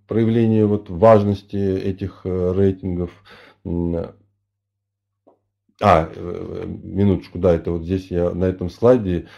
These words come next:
э, продолжаю рассуждение, насколько это важно, да. В две тысячи двенадцатом году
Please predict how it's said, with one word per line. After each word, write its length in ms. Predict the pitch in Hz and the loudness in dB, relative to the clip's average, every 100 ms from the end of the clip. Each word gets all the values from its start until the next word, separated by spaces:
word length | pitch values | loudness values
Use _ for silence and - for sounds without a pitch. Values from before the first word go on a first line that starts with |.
| - _ | -20 _
э, 880 | 82 82 82 87 90 92 92 90 - - | -8 -4 -4 -6 -8 -10 -10 -10 -12 -6
продолжаю 1400 | 90 87 95 92 98 90 87 85 85 80 85 87 - - _ _ _ _ - | -2 2 2 4 4 2 0 -2 -4 -6 -12 -12 -14 -18 _ _ _ _ -18
рассуждение, 680 | - 90 95 98 90 107 101 | -4 -2 -2 -2 2 4 4
насколько 480 | 92 92 - 98 95 | 2 0 0 0 -2
это 180 | 90 95 | -4 -2
важно, 380 | 135 165 - | 0 0 -4
да. 720 | 82 98 123 113 90 85 82 | -2 2 2 2 2 -2 -6
В 40 | 80 - | -12 -18
две 200 | 90 90 | -8 -4
тысячи 260 | 95 101 87 | -2 -4 -4
двенадцатом 520 | 90 98 95 - 90 | 0 2 0 -2 -8
году 400 | 85 95 127 170 | -4 -2 -2 -4